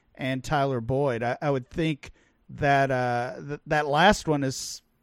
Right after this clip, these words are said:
the only one that you really see, um, the price change kinda show up for Najee Harris. I, I mean, if I had him and was offered C D Lamb, I, it, it's, it's a slam dunk deal. Um, so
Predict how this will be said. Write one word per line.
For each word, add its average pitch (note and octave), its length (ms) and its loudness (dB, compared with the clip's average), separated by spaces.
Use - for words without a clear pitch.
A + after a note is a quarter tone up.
the D#3+ 120 2
only D#3 200 0
one D3 240 -2
that F#3 160 -14
you D#3 160 -8
really D#3+ 320 0
see, D3+ 540 -2
um, - 540 -12
the D#3 80 -2
price F3 340 2
change C#3+ 400 0
kinda D3+ 220 -2
show D3 340 4
up D3+ 440 2
for D3+ 260 -2
Najee C3+ 420 0
Harris. C3 480 -2
I, - 240 -10
I B2+ 40 -4
mean, C3+ 200 -2
if C3+ 100 0
I F3 140 8
had E3 240 8
him D#3+ 200 0
and D3 100 -2
was C#3+ 140 -4
offered C#3+ 340 -2
C D#3+ 180 -6
D C3 140 -4
Lamb, A#2+ 500 -8
I, - 80 -18
it, B2 200 -6
it's, - 400 -16
it's - 160 -10
a B2+ 60 -12
slam C3 340 -4
dunk C3+ 280 -6
deal. G2+ 340 -10
Um, A1 540 -12
so C3 580 0